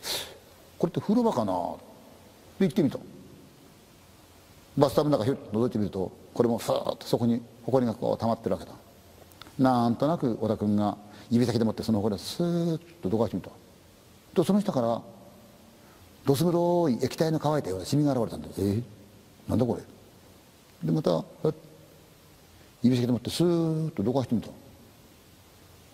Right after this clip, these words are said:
やはり、どす黒い液体が乾いたような妙なシミが出てきたんだ。「え？」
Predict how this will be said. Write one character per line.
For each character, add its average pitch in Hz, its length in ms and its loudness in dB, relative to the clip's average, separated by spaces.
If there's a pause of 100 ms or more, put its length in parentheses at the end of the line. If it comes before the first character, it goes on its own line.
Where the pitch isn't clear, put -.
(640)
や 135 80 4
は 117 60 4
り、 98 140 2 (600)
ど 120 140 4
す 117 60 2
黒 120 260 4
い 107 80 2
液 - 100 -4
体 123 140 2
が 120 80 0
乾 123 160 2
い - 20 -4
た 107 80 -4
よ 107 60 0
う 101 40 0
な 95 60 -4
妙 139 420 2
な 104 80 -2
シ 127 140 -4
ミ 139 80 2
が 131 80 0
出 113 80 -2
て 95 60 -4
き - 40 -10
た 104 80 -10
ん 101 60 -8
だ。 - 140 -12
「え？」 165 160 2